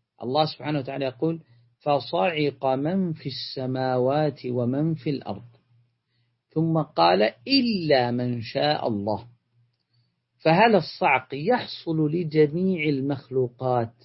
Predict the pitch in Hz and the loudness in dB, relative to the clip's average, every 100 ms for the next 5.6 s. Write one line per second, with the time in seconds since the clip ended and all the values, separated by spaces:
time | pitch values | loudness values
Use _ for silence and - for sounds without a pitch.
0 | _ _ _ _ _ _ - 139 143 - | _ _ _ _ _ _ 0 2 2 0
1 | 123 - 117 135 185 - _ _ _ _ | 0 0 0 0 -2 -10 _ _ _ _
2 | _ _ - - 185 139 127 131 127 139 | _ _ -4 2 4 4 0 0 2 4
3 | 131 123 120 113 101 104 101 _ _ _ | 4 2 -2 -2 -4 -6 -8 _ _ _
4 | _ _ _ _ _ _ 131 123 165 202 | _ _ _ _ _ _ -6 2 4 6
5 | 180 170 170 175 196 190 | 6 4 4 2 0 -2